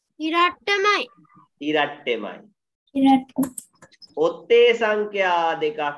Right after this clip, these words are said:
Speaker 2: එකතු කරන්න තිබුණත්, අඩු කරන්න තිබුණත්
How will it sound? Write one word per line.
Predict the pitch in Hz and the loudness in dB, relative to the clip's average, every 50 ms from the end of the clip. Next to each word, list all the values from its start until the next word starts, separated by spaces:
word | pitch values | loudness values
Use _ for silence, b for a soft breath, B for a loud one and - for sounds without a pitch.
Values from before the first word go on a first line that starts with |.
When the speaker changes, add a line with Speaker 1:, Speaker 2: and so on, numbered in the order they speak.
| - _ - | -12 _ -14
Speaker 2:
එකතු | 147 143 139 185 202 196 226 220 | -12 -10 -8 -4 -2 -2 -2 0
කරන්න | 196 180 160 156 147 143 139 135 123 | 0 0 0 0 -2 -4 -6 -8 -8
තිබුණත්, | 110 120 120 113 117 113 110 110 113 113 113 - _ _ _ _ _ _ - | -8 -10 -10 -10 -10 -10 -8 -8 -8 -10 -12 -14 _ _ _ _ _ _ -4
අඩු | 143 156 175 214 226 | -2 0 0 0 0
කරන්න | 214 208 180 165 156 147 143 139 131 123 | 0 0 0 0 0 -2 -4 -6 -10 -10
තිබුණත් | 131 127 120 120 120 120 120 117 113 113 | -10 -10 -10 -10 -8 -8 -6 -6 -6 -8